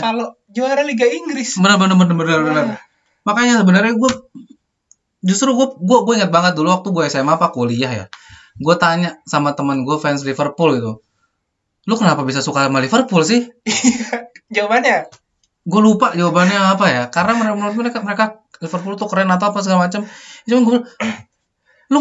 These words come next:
Speaker 2: ngeliat Liverpool juara juga nggak pernah. Juara Liga Champions juga kan dia nggak sesering,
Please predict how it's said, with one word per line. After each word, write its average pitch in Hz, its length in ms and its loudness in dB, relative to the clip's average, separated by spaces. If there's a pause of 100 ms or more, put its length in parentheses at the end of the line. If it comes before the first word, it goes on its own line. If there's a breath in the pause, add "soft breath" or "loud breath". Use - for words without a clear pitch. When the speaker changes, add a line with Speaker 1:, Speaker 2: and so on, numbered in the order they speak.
Speaker 2:
ngeliat 220 160 6
Liverpool 170 400 2
juara 147 240 4
juga 143 240 2
nggak 131 240 0
pernah. 233 800 2 (480)
Juara 160 320 2
Liga 156 240 0
Champions 170 400 -2
juga 147 320 -2
kan 247 100 0 (800)
dia 240 480 0 (320)
nggak 160 240 2
sesering, 160 720 -2